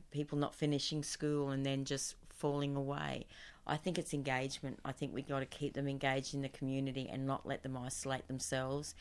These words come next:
and just keep plodding along and keep trying, and having your support system is, is so important, I think, because, you know, when you get that rejection letter,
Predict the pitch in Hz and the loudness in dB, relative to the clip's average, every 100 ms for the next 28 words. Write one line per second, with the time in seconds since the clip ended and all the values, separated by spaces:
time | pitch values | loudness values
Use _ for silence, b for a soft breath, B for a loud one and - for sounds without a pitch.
0 | B B B 139 135 135 - 143 - - | B B B 0 2 0 0 -4 -4 -6
1 | 139 143 139 131 131 135 131 - 139 - | -4 -2 -2 0 0 -2 -4 -2 -2 -2
2 | - 135 135 131 127 123 B B B - | 0 2 2 2 0 -2 B B B -2
3 | 151 143 147 131 - - 147 143 - 139 | 2 4 4 4 0 -2 2 2 2 -4
4 | - 143 135 - 127 - - - - 131 | -2 0 0 0 -2 -2 -8 -8 -2 0
5 | - - - 135 131 127 135 127 - 135 | 0 2 6 6 4 2 0 2 0 -2
6 | 127 131 - - - - 139 135 - B | 0 -2 -4 -8 -10 0 0 0 -4 B
7 | B B B B 165 151 147 156 160 160 | B B B B 2 6 8 8 8 4
8 | 156 151 - 156 - 143 139 135 - 139 | 6 4 6 4 4 2 4 2 2 0
9 | 135 127 127 | 2 2 2